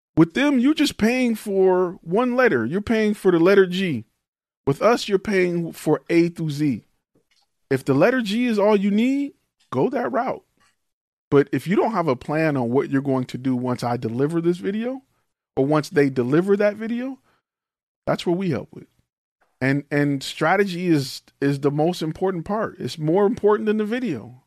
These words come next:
Understanding the purpose of the video is more important than the video. Remember, that's why I, I told you last week,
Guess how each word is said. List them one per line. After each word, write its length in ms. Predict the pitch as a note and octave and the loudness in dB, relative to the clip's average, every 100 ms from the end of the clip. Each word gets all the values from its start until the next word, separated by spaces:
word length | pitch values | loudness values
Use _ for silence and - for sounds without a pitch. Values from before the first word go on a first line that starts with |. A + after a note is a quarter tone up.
| - | -6
Understanding 600 | F#3 G3+ - G3+ G3+ F#3+ | -2 -2 0 0 2 0
the 80 | |
purpose 380 | F3+ G3+ A3 G3+ | 0 0 0 0
of 120 | F#3 | -2
the 60 | F#3+ | -2
video 520 | F#3 A#3 F#3+ D3+ E3 _ _ _ _ - | -2 0 2 0 0 _ _ _ _ -10
is 100 | D#3+ | -6
more 300 | E3 G3 A3+ | -2 0 0
important 440 | A3 G#3+ G3+ G3 | -2 0 0 0
than 120 | G3 | -2
the 60 | F#3+ | 0
video. 520 | F3 F#3+ B2+ - B2+ - | 0 0 0 -6 -14 -10
Remember, 260 | C#3 F3 C#3+ | -4 0 0
that's 220 | D3 D#3 | 0 0
why 80 | D3+ | -2
I, 160 | D#3+ | -2
I 40 | C3 | -4
told 260 | E3 E3 | -2 0
you 80 | E3+ | 2
last 240 | F3+ F3 | 2 0
week, 220 | D#3+ A#2+ | 0 -4